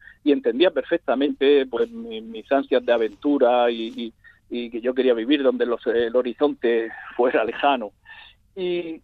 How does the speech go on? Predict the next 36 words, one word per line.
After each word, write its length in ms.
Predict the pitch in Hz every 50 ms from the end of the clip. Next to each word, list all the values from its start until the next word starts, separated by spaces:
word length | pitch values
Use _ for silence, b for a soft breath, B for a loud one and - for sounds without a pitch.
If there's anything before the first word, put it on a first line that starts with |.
| _ -
y 100 | 175 165
me 80 | -
acuerdo 340 | - 165 170 170 - 185 165
que 100 | 160 156
muchas 220 | 151 147 - 139
veces 220 | 139 147 - 139 135
cariñosamente 720 | - 139 131 120 131 147 143 - 127 135 135 131 - 139
me 60 | 123
decía, 360 | 117 117 110 104 - 123 117 117
dice, 240 | 113 - - 113 120
"Ay, 120 | 135 170
tú, 160 | - - 185
tú 240 | 175 - 226 220 185 _ _ _ _
es 120 | - 190 -
que 100 | - 190
deben 220 | 185 170 156 147
de 80 | 151 139
entender 460 | 120 - 127 - 113 127 139 139 - _ B B B B B B
que, 220 | - 135 123 135 131
que 160 | - 143 143
no 140 | 165 196 185
eres 180 | 170 165 170 160
ni 140 | 147 135 131
un 140 | 135 135
buen 180 | 143 175 175 170
hijo, 260 | 160 156 - - 151
ni 140 | 160 147 123
un 80 | 127 139
buen 240 | 139 151 151 143
padre, 400 | 131 _ - 139 131 127 143 139
ni 80 | 131 127
un 140 | 127 120 113
buen 140 | 131 147 147
marido". 500 | 131 113 107 127 139 123 107 98 - - _
<laughs> 100 | _ -
Y 340 | 147 135 - - - -